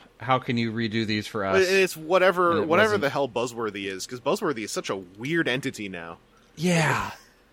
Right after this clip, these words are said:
Speaker 1: Yeah. 'Cause it's like that four-pack is all head, all, all, like,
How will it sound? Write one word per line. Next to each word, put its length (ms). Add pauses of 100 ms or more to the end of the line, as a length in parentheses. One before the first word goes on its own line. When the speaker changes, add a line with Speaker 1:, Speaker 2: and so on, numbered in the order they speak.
(120)
Speaker 1:
Yeah. 520 (420)
'Cause 200
it's 100
like 140
that 160
four-pack 560
is 200
all 360
head, 440
all, 260
all, 260
like, 260